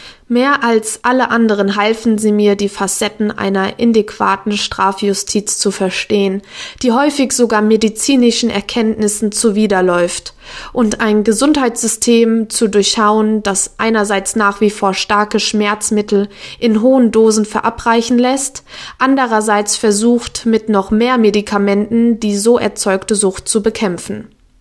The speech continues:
Die vier Frauen ließen mich an ihren Erfahrungen teilhaben, weil sie Hoffnung hegten,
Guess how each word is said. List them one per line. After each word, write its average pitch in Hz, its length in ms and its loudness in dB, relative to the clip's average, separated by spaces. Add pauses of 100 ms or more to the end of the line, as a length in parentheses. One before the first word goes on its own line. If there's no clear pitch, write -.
(680)
Die 269 100 2
vier 311 220 0
Frauen 294 400 2
ließen 285 320 2
mich 277 240 0
an 240 120 2
ihren 254 240 0
Erfahrungen 240 640 0
teilhaben, 185 840 0
weil 190 180 2
sie 196 160 0
Hoffnung 240 460 0
hegten, 220 600 0